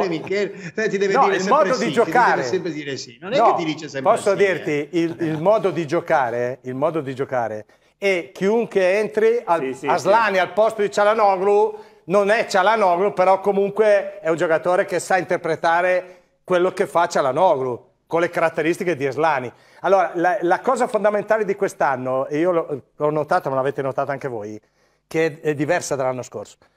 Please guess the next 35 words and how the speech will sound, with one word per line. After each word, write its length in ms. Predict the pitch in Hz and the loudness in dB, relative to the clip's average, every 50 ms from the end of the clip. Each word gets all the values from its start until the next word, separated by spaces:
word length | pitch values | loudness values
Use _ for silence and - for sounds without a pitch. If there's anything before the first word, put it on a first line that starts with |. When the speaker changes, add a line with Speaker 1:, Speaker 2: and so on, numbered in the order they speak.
| _ - | _ -6
Speaker 2:
L'Inter 440 | 165 214 247 220 160 - 170 156 | -4 -2 -2 -2 -2 -2 -2 -2
è 20 | 156 | 0
migliorata 500 | 156 170 170 165 175 170 165 165 170 156 | 0 -2 -2 0 0 0 0 0 -2 -4
tanto 580 | - 165 170 180 185 175 - 208 202 202 202 - | -2 -2 -2 -2 -2 -2 -2 0 0 0 0 -2
nella 180 | 151 151 151 147 | -4 -4 -4 -2
fase 280 | - 180 175 139 156 147 | -2 -4 -4 -4 -4 -6
di 80 | 147 | -4
non 160 | 143 151 151 - | -4 -4 -4 -6
possesso. 480 | 156 135 - - 113 104 - - 117 | -8 -12 -10 -12 -14 -14 -16 -18 -12
Come 260 | - - 180 196 185 | -8 -6 -4 -2 -2
perde 460 | 185 190 196 208 214 170 143 165 156 156 | 0 0 0 0 0 0 -2 -4 -4 -2
palla, 500 | - 135 127 131 135 147 160 165 156 - _ _ _ | -2 -2 -2 0 0 -2 -2 -2 -4 -10 _ _ _
sono 380 | - - 190 180 170 156 156 | -10 -4 -4 -2 -2 -2 -4
tre 180 | - 202 196 214 | -2 0 0 2
o 140 | 202 170 - | 2 0 -2
quattro, 440 | - 170 180 180 175 - - 131 120 | -2 -2 -2 -2 -2 -4 -8 -8 -6
quelli 220 | - 170 180 175 | -4 -4 -4 -4
più 140 | - - 190 | -4 -4 -4
vicini 320 | 170 156 - - 190 175 165 | -6 -6 -6 -6 -4 -2 -2
alla 120 | 147 139 | -2 -2
palla 220 | - 147 156 185 | -2 -2 -2 0
vanno 220 | 165 143 143 139 143 | 0 -2 -4 -4 -4
ad 100 | 135 139 | -4 -4
aggredire. 520 | 143 127 123 135 127 110 107 107 104 104 | -4 -4 -4 -6 -6 -6 -8 -10 -10 -8
Può 120 | - 156 165 | -4 -2 -2
essere 300 | 156 - - - 123 123 | -2 -2 -4 -8 -6 -4
l'attaccante, 760 | 131 135 - - 120 - 143 147 151 160 156 - 175 185 180 _ _ _ _ _ | -4 -4 -6 -8 -10 -4 -2 -2 -2 -2 -2 -4 -4 -4 -4 _ _ _ _ _
può 80 | - 151 | -4 -4
essere 240 | 156 147 - 151 139 | -4 -2 -4 -2 0
Lautaro, 800 | 147 165 170 165 165 - 170 165 165 160 160 170 175 180 175 - - - _ | 2 2 2 0 0 2 2 2 4 2 2 2 0 0 -2 -6 -14 -20 _
può 140 | - - 165 | -4 -2 0
essere, 1300 | 165 170 165 165 - - 160 156 160 160 156 160 156 156 156 156 156 151 151 147 147 143 147 143 143 143 | 0 0 0 -2 -4 -2 0 0 2 2 2 2 2 2 2 2 2 2 2 2 0 0 0 0 0 0
non 100 | 147 143 | -2 -4
so, 200 | - 175 160 - | -4 -4 -4 -2
Thuram. 580 | - 190 180 175 175 165 165 165 170 170 - | -2 0 2 2 2 2 2 0 -2 -4 -12